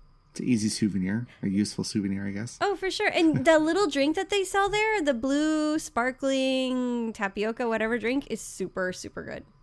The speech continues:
Speaker 1: <gasps> I didn't like it. <laughs>
Speaker 2: What? Why didn't you like it?
Speaker 1: <laughs> I don't like them. I think they were kinda tasteless and just taste like sugar.
Speaker 2: It's, it's a, it's a little sweet, but it wasn't too, too sweet.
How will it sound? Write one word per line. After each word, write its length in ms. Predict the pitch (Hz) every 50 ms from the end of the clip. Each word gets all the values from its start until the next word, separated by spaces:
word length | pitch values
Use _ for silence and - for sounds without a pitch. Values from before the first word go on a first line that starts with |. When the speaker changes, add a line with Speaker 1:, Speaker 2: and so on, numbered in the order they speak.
| - _ _ _ - - - - - - - - -
Speaker 1:
<gasps> 20 | - - - 90 - 113 - - _ _ _ _ _ - - _ _ - -
I 80 | - 101
didn't 200 | - - 156 -
like 200 | - 82 95 - -
it. 120 | - -
<laughs> 320 | - 143 - 294 320 262 -
Speaker 2:
What? 380 | 226 302 381 453 494 453 320
Why 100 | 330 392
didn't 200 | 415 466 480 466
you 180 | 453 480 494 539 587
like 180 | 508 392 262
it? 1000 | 226 185 143 - - - - - - _ _ - - - - - 269 247 208 165 -
Speaker 1:
<laughs> 40 | -
I 100 | 143 160
don't 160 | 226 262 269
like 260 | 226 196 226 311 -
them. 120 | - 143
I 100 | 127 127
think 240 | 123 - 165 180 -
they 60 | -
were 100 | 190 180
kinda 280 | - - 170 165 165 165
tasteless 680 | 165 - 156 139 151 - - - - 107 104 - - -
and 180 | 113 107 101 101
just 300 | - - - - - - _ _ - -
taste 240 | - 131 123 -
like 100 | - 113 -
sugar. 540 | - - - 131 113 - - - - - - - _ - - - _ _ -
Speaker 2:
It's, 200 | - 349 330 - -
it's 280 | 285 320 403 392 -
a, 40 | 440 415
it's 240 | 339 - 453 - -
a 120 | 640 622 587 539 523
little 200 | 508 494 480 494
sweet, 280 | - - 330 277 214
but 100 | 277 339
it 60 | 339
wasn't 360 | 415 523 587 587 622 539 - -
too, 320 | - - 247 254 277 320
too 220 | - - 427 415 453
sweet. 480 | - - - 453 480 523 466 - -